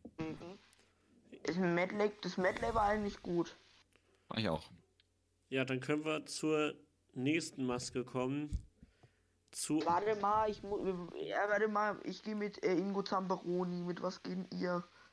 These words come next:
Speaker 2: Ich, äh, bleib einfach mal bei meinem Thomas Hermanns.
Speaker 3: Ja, würd ich mitgehen. Also Thomas Hermanns würd ich fühlen zumindest, aber
Speaker 1: Okay.
Speaker 3: Ingo Zamperoni könnte ich jetzt nicht ausschließen.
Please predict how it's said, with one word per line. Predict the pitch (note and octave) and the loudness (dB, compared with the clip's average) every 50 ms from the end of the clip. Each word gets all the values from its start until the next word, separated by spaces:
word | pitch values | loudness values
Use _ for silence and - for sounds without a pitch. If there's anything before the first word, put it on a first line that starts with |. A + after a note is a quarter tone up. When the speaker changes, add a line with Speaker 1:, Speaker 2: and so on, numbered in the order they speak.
| _ _ _ _ _ _ _ _ _ - | _ _ _ _ _ _ _ _ _ -2
Speaker 2:
Ich, | B2+ C#3 C#3 - - - | -2 0 0 -4 -8 -6
äh, | - - B2 B2 A#2+ A#2 G#2+ - | 0 2 4 4 4 2 0 0
bleib | A#2 A#2 A2+ - | 0 2 2 2
einfach | G#2+ G#2+ G#2 G#2 | 2 2 2 2
mal | G#2 G2+ G2+ G2 | 2 2 2 0
bei | F2+ D#2 F2+ F2+ | 2 2 2 2
meinem | F2 E2+ E2+ E2 E2 | 2 2 0 0 0
Thomas | - - D#2 D#2 D2+ - - | -2 -2 -2 -2 -4 -2 -4
Hermanns. | D2+ D2+ D#2 D#2 - - - _ _ _ _ _ _ | -4 -4 -4 -6 -8 -14 -16 _ _ _ _ _ _
Speaker 3:
Ja, | - B2 A#2+ A#2+ B2+ A#2+ | -4 -2 0 0 0 2
würd | B2+ C3+ B2+ | 0 0 0
ich | B2 - - | 0 -4 -4
mitgehen. | B2+ C3 C3 C3 - B2+ A2+ A2+ A2 | -6 -6 -6 -4 -6 -6 -6 -4 -10
Also | A#2 A2 A#2+ A#2 A2+ A2 | -10 -8 -6 -6 -6 -6
Thomas | A2+ - B2+ A#2+ A#2+ A#2+ A#2 - | -6 -6 -6 -4 -4 -6 -6 -6
Hermanns | B2+ A#2+ A#2+ A#2 A2+ - | -4 -4 -4 -6 -4 -6
würd | B2 A#2 | -6 -6
ich | A#2+ A#2 | -6 -8
fühlen | - - B2+ B2 B2 A#2+ | -6 -2 -2 -2 -2 -2
zumindest, | A#2 - A2+ A2 A2 A2 A2 G#2+ A2 - - | -6 -8 -10 -10 -10 -10 -12 -12 -12 -12 -12
aber | G#2+ A2 A2 | -10 -8 -8
Speaker 1:
Okay. | - - F#3 E3+ | -6 -2 -2 -2
Speaker 3:
Ingo | E3 D#3 | -2 -2
Zamperoni | - - - B2 C3 - A#2+ A2 A2+ A2+ A2 A2+ A2 | -6 -6 -8 -8 -8 -8 -10 -8 -8 -8 -8 -8 -10
könnte | - - A#2 A2+ - | -10 -12 -12 -12 -12
ich | - | -18
jetzt | - - - - | -16 -18 -16 -16
nicht | G2+ A2 | -12 -10
ausschließen. | A2 G#2+ G#2+ - - A2+ A2 G#2 G#2 - A#2+ A2+ A#2 | -10 -10 -10 -10 -10 -10 -10 -10 -10 -10 -12 -12 -12